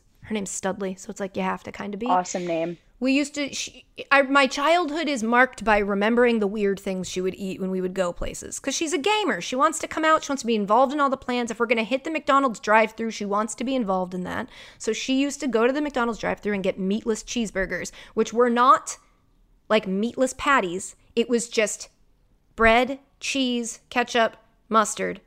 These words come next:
Speaker 1: onions, pickles. And I was like, "That's wild."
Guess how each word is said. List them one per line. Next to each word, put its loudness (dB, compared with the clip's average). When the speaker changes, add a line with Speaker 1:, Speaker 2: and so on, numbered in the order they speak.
Speaker 1:
onions, 0
pickles. -12
And 4
I 0
was 0
like, 2
"That's 6
wild." 2